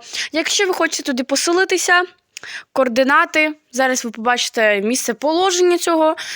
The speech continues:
міста, як до нього дібратися, що треба вводити в Google картах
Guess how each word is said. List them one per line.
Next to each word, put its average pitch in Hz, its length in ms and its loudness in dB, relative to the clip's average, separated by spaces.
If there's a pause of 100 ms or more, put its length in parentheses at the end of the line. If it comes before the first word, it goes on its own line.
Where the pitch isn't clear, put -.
(100)
міста, 311 420 2
як 240 340 0
до 220 100 -2
нього 220 280 0
дібратися, 311 760 0
що 240 220 0
треба 214 280 -2
вводити 226 400 0
в 233 80 2
Google 262 360 2
картах 330 600 -2